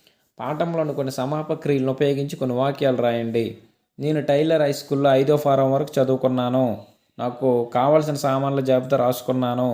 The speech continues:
నేను రైల్వే స్టేషన్కి చేరుకున్నాను. నేను అతి కష్టం మీద రైలు ఎక్కాను. సాధనా పత్రం పదమూడు.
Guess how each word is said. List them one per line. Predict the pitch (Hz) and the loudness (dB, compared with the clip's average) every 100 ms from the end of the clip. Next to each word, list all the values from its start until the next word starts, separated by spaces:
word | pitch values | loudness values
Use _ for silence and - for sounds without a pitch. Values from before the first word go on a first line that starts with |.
| 101 - _ _ | -4 -12 _ _
నేను | 120 123 | -6 0
రైల్వే | 127 131 147 156 | 2 4 4 0
స్టేషన్కి | 143 139 143 143 | 0 -4 -4 -4
చేరుకున్నాను. | 135 131 135 131 123 127 127 104 - _ | -2 0 -2 -2 -2 -2 -4 -6 -14 _
నేను | 120 123 | -2 -2
అతి | 117 | -2
కష్టం | 123 131 143 139 | -4 -2 -2 -2
మీద | 143 | 0
రైలు | 127 123 139 | 2 2 2
ఎక్కాను. | 117 - 113 107 113 104 - - _ _ _ _ _ _ _ _ _ _ _ _ | 0 0 0 0 0 -4 -6 -14 _ _ _ _ _ _ _ _ _ _ _ _
సాధనా | - 113 131 143 139 | -6 -2 0 -2 -2
పత్రం | 127 - 120 120 135 | -4 -4 -4 -4 -6
పదమూడు. | - 120 120 120 98 | -2 0 2 2 0